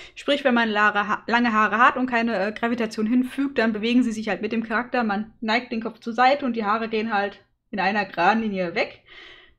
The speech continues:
Fügt man Gravitation hinzu, bewegen sie sich wie normale Haare und versuchen halt möglichst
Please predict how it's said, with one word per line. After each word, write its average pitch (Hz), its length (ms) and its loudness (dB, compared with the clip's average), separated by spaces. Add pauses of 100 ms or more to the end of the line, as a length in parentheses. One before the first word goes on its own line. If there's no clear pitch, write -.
(160)
Fügt 311 180 -2
man 262 140 4
Gravitation 240 500 2
hinzu, 311 320 2
bewegen 262 340 0
sie 226 80 -2
sich 226 140 -8
wie 196 60 -4
normale 160 380 -2
Haare 202 320 4
und 214 160 -2
versuchen 226 400 -4
halt 185 240 -4
möglichst 208 540 -6